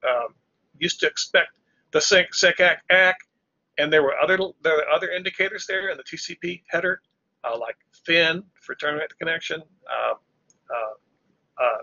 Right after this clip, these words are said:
urgent. They would use a Christmas tree attack. They would light up all six of those at the same time. They're never all six of them at the same time. It's either SYNC or SYNC act or act. And this Christmas tree attack just freaked out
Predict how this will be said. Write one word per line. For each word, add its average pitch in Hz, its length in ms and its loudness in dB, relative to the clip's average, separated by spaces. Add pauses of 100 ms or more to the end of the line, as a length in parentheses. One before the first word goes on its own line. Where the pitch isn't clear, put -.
(120)
urgent. 175 380 6 (1200)
They 190 80 4
would 180 140 4
use 175 120 6
a 165 40 -2
Christmas 180 360 0
tree 185 160 2
attack. 165 300 0
They 151 60 -2
would 143 120 -8
light 147 180 2
up 143 100 -8
all 123 100 -6
six - 280 -6
of - 60 -12
those 107 240 -12
at - 80 -20
the - 60 -18
same 135 180 -8
time. 147 140 -8 (220)
They're 175 140 4
never 160 240 2
all 123 120 2
six - 220 -6
of 131 60 -8
them 123 100 -14
at - 60 -20
the 143 80 -8
same - 80 -12
time. - 220 -14
It's - 160 -14
either 117 160 -14
SYNC 143 360 -6 (300)
or 117 100 -12
SYNC 123 280 -10
act 110 220 -8 (240)
or - 80 -10
act. - 300 -10 (540)
And 139 120 -4
this 143 140 -4
Christmas 175 340 -2
tree 151 160 -6
attack 139 320 -2
just - 300 -12
freaked 135 300 -6
out 120 120 -2